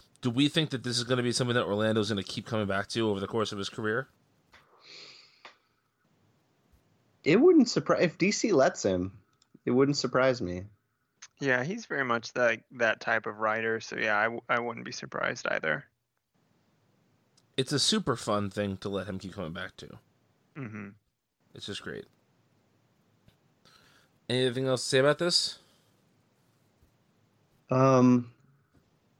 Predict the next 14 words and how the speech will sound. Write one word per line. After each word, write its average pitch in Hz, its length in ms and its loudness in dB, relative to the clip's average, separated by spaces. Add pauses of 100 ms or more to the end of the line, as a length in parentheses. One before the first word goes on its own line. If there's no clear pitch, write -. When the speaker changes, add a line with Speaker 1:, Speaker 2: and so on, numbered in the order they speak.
Speaker 2:
no, 156 160 6
I 117 200 4
was, 127 180 8
I 117 80 6
was 123 180 4
really 135 180 4
pleased 127 320 0
with 95 160 -2
it. 107 180 -2 (360)
I, 101 300 2
I - 20 0
think 127 240 0
the - 80 2
art, 117 320 2